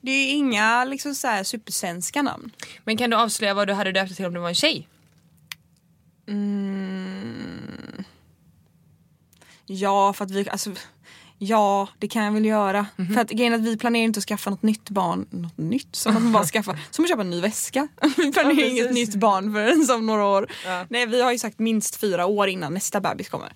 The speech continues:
Speaker 2: Ja.
Speaker 1: Och då kommer vi säkert hitta något annat. Och har vi inte gjort det så blir det säkert det här namnet ändå. Men vi tänkte döpa till Sally ifall att det var en, eh, tjej.
Speaker 2: Mm, det är jättegulligt.
Speaker 1: Mm. Sally tycker vi är jättefint.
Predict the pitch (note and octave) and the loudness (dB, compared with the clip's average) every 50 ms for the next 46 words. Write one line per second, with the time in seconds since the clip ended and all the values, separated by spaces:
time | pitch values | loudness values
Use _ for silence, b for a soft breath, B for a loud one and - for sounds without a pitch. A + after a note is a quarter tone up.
0 | B B B G#3 G3+ G#3 A3+ A3 A3+ G#3+ F3+ E3 - D#3 D#3+ E3+ - - E3 D#3 | B B B 0 2 2 2 2 2 -2 -2 -2 -6 -8 -10 -10 -12 -12 -12 -10
1 | - D#3+ E3 F3+ G3 - G#3 A3 C4 C#4+ E4 D#4+ - G4 G#4 G4+ - - F#4 F#4 | -10 -10 -10 -8 -4 -2 2 4 4 4 4 2 2 2 0 0 -2 -4 -4 -2
2 | F4 - D4 B3+ B3+ A3+ G#3+ G#3 F#3+ - F3+ D#3+ D#3 D#3 D#3 - - - - - | -4 -6 -4 -2 -2 -2 -2 -4 -8 -10 -10 -12 -12 -12 -14 -16 -16 -16 -16 -18
3 | B B B B B B B B3 C4 C4+ C4+ - D4+ C#4 - C#4 C#4+ C4+ - G#3+ | B B B B B B B 0 2 2 2 2 0 0 2 2 0 0 0 -4
4 | G3+ - G#3 G3 F#3 F#3+ G3 - - A#3+ A3 G3+ F#3+ G3 G#3+ B3+ B3 - B3 A3 | -4 -2 -2 -2 -4 -6 -6 -2 0 0 0 0 0 -2 0 0 -2 -2 -4 -2
5 | - A3+ A3 G#3+ G#3+ G3+ F#3+ F#3 - - G#3 G3 F#3+ F#3+ F#3+ F#3+ F#3 F3 - G3+ | -2 -2 -2 -4 -6 -6 -6 -6 -6 -6 -6 -6 -6 -8 -8 -8 -8 -8 -8 -8
6 | - - - _ _ _ _ _ - G3+ G#3 G#3 G#3+ G#3+ - - F#3+ F3+ E3+ E3+ | -8 -10 -12 _ _ _ _ _ -6 -2 -2 -2 -2 -4 -6 -8 -6 -6 -6 -6
7 | - - F3 E3 D#3+ D#3 D#3+ F3 - A#3+ A#3+ A#3+ A#3 - - - - - C4 B3 | -8 -8 -6 -4 -4 -4 -4 -2 0 0 0 0 -2 -6 -12 -8 -2 0 2 2
8 | A3+ A3 A3+ A3 A3+ A3 G3+ G3 G3 F#3+ - - - F3+ - - | 2 2 0 -2 -2 -2 -2 -2 -4 -4 -10 -12 -12 -12 -12 -14